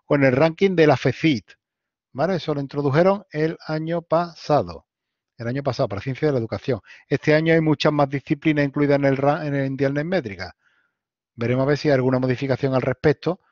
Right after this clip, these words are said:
¿vale? Que, en fin, que puedan tener cierto, eh, tratamiento positivo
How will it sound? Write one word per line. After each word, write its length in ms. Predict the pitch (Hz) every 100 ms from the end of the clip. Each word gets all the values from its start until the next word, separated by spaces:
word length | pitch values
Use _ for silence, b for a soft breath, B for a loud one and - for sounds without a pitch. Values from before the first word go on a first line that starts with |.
| _ _ _ _
¿vale? 340 | 117 135 190 _ _
Que, 160 | - 110
en 180 | 117 _ _
fin, 160 | - 156
que 120 | 113
puedan 180 | 107 107
tener 220 | 110 110
cierto, 540 | - 104 - 110 117 _ b b b b _
eh, 500 | 123 120 120 120 120 113
tratamiento 1000 | 123 117 117 123 123 110 127 120 120 117
positivo 680 | 127 113 120 107 82 78